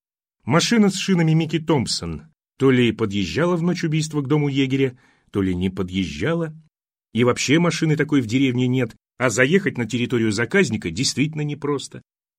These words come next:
Документы на самом деле смотрят, номера сверяют. Следовательно, проверить, приезжала посторонняя машина ночью к егерю или нет, очень просто.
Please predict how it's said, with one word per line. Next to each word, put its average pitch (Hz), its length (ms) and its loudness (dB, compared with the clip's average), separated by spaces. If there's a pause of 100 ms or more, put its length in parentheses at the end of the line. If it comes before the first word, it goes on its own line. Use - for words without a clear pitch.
(120)
Документы 151 520 0
на 202 120 4
самом 202 380 0
деле 104 220 0
смотрят, 85 500 -8
номера 107 360 0
сверяют. 156 640 -4 (540)
Следовательно, 151 800 0 (380)
проверить, 190 480 2
приезжала 160 480 2
посторонняя 135 560 0
машина 123 420 -2
ночью 110 380 -2
к - 40 -18
егерю 104 440 -4
или 101 240 -2
нет, 190 340 -4 (220)
очень 170 380 -2
просто. 175 500 -6